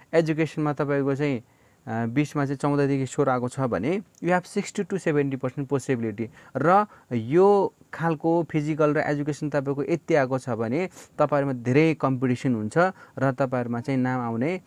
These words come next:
पोसिबिलिटी पनि एकदमै कम हुन्छ, र यसमा तपाईँहरूको मिलिसेकेन्डको पनि धेरै भ्यालु हुन्छ है।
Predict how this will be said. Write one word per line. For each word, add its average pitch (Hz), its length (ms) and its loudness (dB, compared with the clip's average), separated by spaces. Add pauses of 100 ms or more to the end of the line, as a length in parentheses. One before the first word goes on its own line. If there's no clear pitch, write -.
(280)
पोसिबिलिटी 131 420 0
पनि 135 200 0
एकदमै 143 480 -2 (380)
कम 143 200 4
हुन्छ, 117 240 0 (480)
र 147 300 4 (200)
यसमा 160 240 0
तपाईँहरूको 147 360 0
मिलिसेकेन्डको 135 720 2
पनि 131 300 0
धेरै 120 320 2
भ्यालु 120 320 2
हुन्छ 101 240 -4 (520)
है। 151 240 2